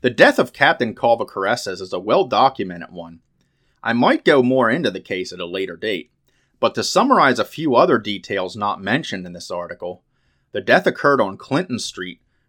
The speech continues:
a short thoroughfare that no longer exists, being now buried underneath a highway on-ramp.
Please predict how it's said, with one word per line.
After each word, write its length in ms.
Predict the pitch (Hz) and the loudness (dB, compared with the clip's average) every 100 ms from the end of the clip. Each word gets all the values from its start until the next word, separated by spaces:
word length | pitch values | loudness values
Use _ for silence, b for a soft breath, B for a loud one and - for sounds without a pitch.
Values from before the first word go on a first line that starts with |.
| - | -10
a 80 | |
short 400 | 101 - 165 233 - | -8 0 2 2 0
thoroughfare 640 | 113 101 92 - 98 92 | -2 -2 -6 -6 -6 -4
that 140 | 95 | -8
no 160 | 104 113 | -4 -2
longer 500 | 151 120 113 92 87 | 2 2 0 -4 -12
exists, 680 | 82 - 113 82 - - - _ _ _ _ | -16 -6 -4 -4 -10 -16 -18 _ _ _ _
being 280 | 139 127 104 | 0 0 0
now 280 | 127 123 | 2 2
buried 340 | 101 95 95 92 | 0 -2 -2 -4
underneath 400 | 92 87 92 90 | -8 -10 -10 -12
a 60 | |
highway 400 | - 95 95 90 | -6 -4 -2 -6
on-ramp. 600 | 87 117 117 85 80 - | -4 -2 -4 -6 -16 -20